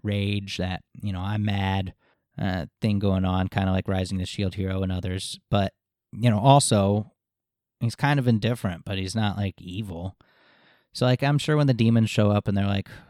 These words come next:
"Dude, what do you keep killing us for? Like, we wanna kill the gods too." And he's like, "I don't wanna kill the gods. I wanna go home. You know, the gods are welcome to destroy this world for all I care. You know, if,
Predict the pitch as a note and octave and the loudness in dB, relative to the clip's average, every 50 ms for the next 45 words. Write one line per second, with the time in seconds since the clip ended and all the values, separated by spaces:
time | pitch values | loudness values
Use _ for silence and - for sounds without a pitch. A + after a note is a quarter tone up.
0 | _ _ - F3+ F3 A#2 G2+ G#2 B2+ D3 D#3 D#3+ D#3 D#3+ - - - - - - | _ _ -4 -4 -4 -4 -4 -6 -8 -6 -6 -6 -8 -8 -10 -12 -14 -8 -4 -2
1 | F3+ F3+ D3 G2+ F2+ - - - E2+ E2+ E2 F#2 F#2+ - _ _ _ _ _ _ | 0 2 2 0 -2 -4 -6 -8 -8 -6 -6 -6 -8 -10 _ _ _ _ _ _
2 | - A2+ A#2 C3+ C#3+ C3+ C3+ C3+ B2+ - - D3 C#3 C#3+ A#2 - D3 D3+ D3 C3+ | -4 -2 -2 0 0 2 2 0 2 0 0 0 0 0 0 2 2 2 2 0
3 | - - - - E3+ F3+ E3+ B2 G2+ G#2 G#2 G#2 A2 G#2+ B2 D#3 F#3+ G#3 - - | -4 -8 -4 0 2 2 4 4 2 2 0 0 -2 -2 0 2 2 2 2 2
4 | - C#3+ G#2 E2+ F#2+ A2+ E3 C3+ A2 A#2 A2+ A2 A#2+ C3 B2 A#2+ G#2+ A2 D3 E3+ | 2 0 0 0 2 4 4 4 4 4 4 4 4 4 6 6 6 6 6 4
5 | C3 F2+ E2 - - _ _ - G#2+ G2+ F#2+ G2 G2+ A2+ C#3 D3+ A#2+ G#2+ G2+ A2+ | 4 2 -2 -6 -12 _ _ -10 -8 -8 -6 -2 0 2 2 2 2 2 2 2
6 | A#2+ - A#2+ A2 G#2 F#2 F#2+ - - B2 B2 E3 D#3 G2 D#2+ - G2+ F#2+ F#2 F2+ | 2 2 2 0 -2 -2 -4 -2 2 4 4 4 4 2 -2 -4 -4 -4 -4 -6
7 | - - F#2 F2+ G2 B2+ D#3+ - - G2 G2 A2 B2 - _ _ _ _ _ _ | -6 -6 -4 -2 -2 -2 -2 0 0 -2 0 -2 -2 -6 _ _ _ _ _ _
8 | _ - - G2 G#2+ A#2+ A#2+ G#2 F#2+ - - - | _ -4 -2 2 2 2 2 0 -4 -10 -14 -16